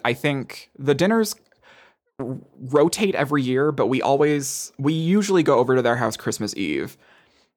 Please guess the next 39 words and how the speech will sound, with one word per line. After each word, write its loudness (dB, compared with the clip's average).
But 0
I, 0
I, 2
I 2
wrote 2
down 0
four 2
of 0
the 2
dinners 0
that -2
we -2
usually 0
have, 0
and -2
I -2
can't -4
remember 0
the -2
fifth. -4
But 0
one 2
of 0
them 2
is -4
polenta 0
and 0
sausage, -2
and 0
I'll 2
explain 0
what -2
po-, -6
what 0
polenta -2
is. 2
It's -2
like 0
a, 2